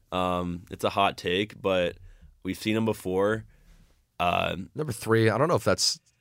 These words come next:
Speaker 1: I mean, everyone's
Speaker 2: It's, it's a lukewarm
Speaker 1: no,
Speaker 2: take.
Speaker 1: yeah, it's, again,
Speaker 2: Yeah.
Speaker 1: fair. It's a lukewarm take, but everyone's riding Oklahoma, who's, uh,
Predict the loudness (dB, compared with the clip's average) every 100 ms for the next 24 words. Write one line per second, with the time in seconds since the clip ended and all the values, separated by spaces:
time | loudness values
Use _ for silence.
0 | _ _ 4 8 10 12 12 10 10 10
1 | 8 6 6 6 8 6 8 8 8 2
2 | 2 2 8 10 10 8 8 6 8 6
3 | 6 4 0 2 2 6 6 6 2 2
4 | 0 -2 4 6 8 6 8 6 8 6
5 | 6 4 4 2 0 -2 -2 -2 -6 -10
6 | -10 -8